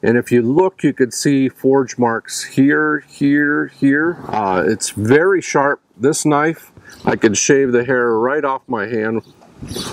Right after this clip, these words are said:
right out of the box. Uh, don't recommend doing that at home if you're not familiar with knives, but that shows you just how sharp this blade is.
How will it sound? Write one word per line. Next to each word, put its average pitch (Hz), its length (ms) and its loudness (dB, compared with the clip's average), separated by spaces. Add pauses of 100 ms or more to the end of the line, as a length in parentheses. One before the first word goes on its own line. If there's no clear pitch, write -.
(220)
right 127 400 4
out 147 140 2
of 135 80 4
the 120 80 2
box. - 600 -4 (680)
Uh, 107 320 4
don't 135 180 4
recommend 135 500 0
doing 131 220 0
that 127 220 -2
at - 160 -8
home 185 360 -2 (440)
if 127 200 2
you're 135 120 4
not 127 240 0
familiar 139 440 0
with 127 140 -6
knives, 170 460 -4
but 117 180 2
that 131 220 0
shows 147 280 2
you 135 120 0
just 127 240 -2
how 127 160 2
sharp 131 360 0
this 131 200 0
blade 127 360 2
is. 131 360 -2